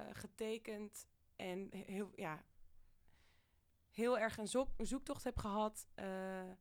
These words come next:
eh, middels mijn kunst. Dus misschien inderdaad dat therapeutische, eh, om te kijken wat,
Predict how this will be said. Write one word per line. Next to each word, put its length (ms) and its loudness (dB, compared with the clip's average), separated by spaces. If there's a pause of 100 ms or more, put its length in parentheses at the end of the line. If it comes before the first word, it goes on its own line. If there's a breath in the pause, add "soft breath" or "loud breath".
(840)
eh, 140 -12 (680)
middels 640 2
mijn 320 0
kunst. 460 0
Dus 160 -4
misschien 640 2
inderdaad 360 0
dat 140 -12
therapeutische, 920 -4 (420 soft breath)
eh, 140 -6 (380)
om 180 -4
te 80 -12
kijken 300 -2
wat, 120 -4